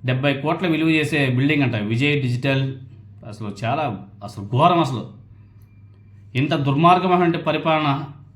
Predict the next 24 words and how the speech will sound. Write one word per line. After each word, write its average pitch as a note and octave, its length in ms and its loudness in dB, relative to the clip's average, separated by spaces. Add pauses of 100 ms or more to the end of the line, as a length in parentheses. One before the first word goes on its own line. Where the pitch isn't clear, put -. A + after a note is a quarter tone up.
(140)
నడుస్తున్నా D#3+ 440 0
కానీ C#3 360 0 (600)
కూటమి F3 340 0
ప్రభుత్వం E3 400 -2
నుంచి D3+ 220 -2
ఎటువంటి D#3+ 340 -2
రెస్పాన్సే E3+ 440 -2
లేదు. A#2 240 -2 (1400)
ఆయన D#3 220 4
ఉంటాడు D#3 580 2
తెలుగుదేశం F3 360 0
పార్టీ, C#3 320 2
ఆ, B2 140 4 (240)
ఎన్ఆర్ఐ C#3 540 2
విభాగానికి, B2+ 720 2
ఆ, A2 280 0 (160)
అధ్యక్షుడు B2+ 500 -2
జయరాం B2+ 420 0 (1080)
అమెరికాలో, B2+ 400 0 (600)
ఆయనకు E3 320 4
కూడా G3 140 2
చెప్పుకున్నాడంట F3+ 500 2
ఈయన D#3 200 0
బాధని. D3 360 2